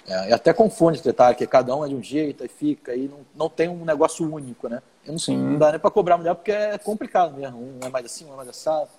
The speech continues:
Speaker 1: Não é
Speaker 2: Sim.
Speaker 1: uma coisa, não é uma coisa única indo pra um caminho só. É que tá cada um meio pra um caminho.
Speaker 2: É isso aí. Cara, em relação ao Google,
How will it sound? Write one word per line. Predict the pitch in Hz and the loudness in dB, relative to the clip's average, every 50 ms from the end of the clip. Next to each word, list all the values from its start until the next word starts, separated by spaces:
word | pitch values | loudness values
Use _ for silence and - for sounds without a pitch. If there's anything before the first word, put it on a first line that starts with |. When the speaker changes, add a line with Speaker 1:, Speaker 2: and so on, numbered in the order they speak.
| _ _ _ | _ _ _
Speaker 1:
Não | - 127 127 | -10 -6 -2
é | 131 139 | 2 4
Speaker 2:
Sim. | 147 | 4
Speaker 1:
uma | 135 143 165 | 4 4 2
coisa, | 165 - 151 147 139 143 139 131 120 117 113 107 | 2 2 0 2 2 4 4 4 4 2 0 -4
não | 110 117 | -6 -6
é | 120 | -6
uma | 127 127 123 | -6 -6 -8
coisa | - - 143 135 147 127 | -4 -4 0 0 0 0
única | 131 139 151 160 156 151 - 160 139 | 0 -2 -6 -8 -8 -8 -8 -8 -8
indo | 135 135 131 | -8 -10 -14
pra | 143 131 | -12 -8
um | |
caminho | - 139 135 139 139 | -8 -8 -8 -8 -12
só. | - - 113 107 104 | -10 -6 -4 -4 -4
É | 98 | -4
que | - | -2
tá | - - 120 | -2 -2 0
cada | - 131 127 120 120 123 | 4 4 2 2 2 -2
um | 131 135 | -4 -6
meio | 139 135 139 135 | -8 -10 -12 -12
pra | - - 139 | -12 -16 -12
um | |
caminho. | - 170 151 131 117 104 - _ - - - _ _ _ _ - | -8 -8 -8 -8 -10 -16 -14 _ -12 -12 -12 _ _ _ _ -2
Speaker 2:
É | - 135 | 2 2
isso | 131 127 - 185 | 2 4 4 6
aí. | 170 139 123 - - _ | 6 6 4 0 -6 _
Cara, | - 196 208 202 175 139 123 - - | 4 6 8 8 6 4 2 -4 -6
em | 160 190 | -6 -4
relação | 202 240 247 226 214 202 - 202 185 175 | -2 0 2 2 0 0 0 -4 -4 -2
ao | 170 160 147 | -2 -2 -2
Google, | 135 127 127 143 185 226 208 175 143 135 123 117 | -4 -6 -8 -6 -6 -4 -4 -2 -2 -2 -4 -4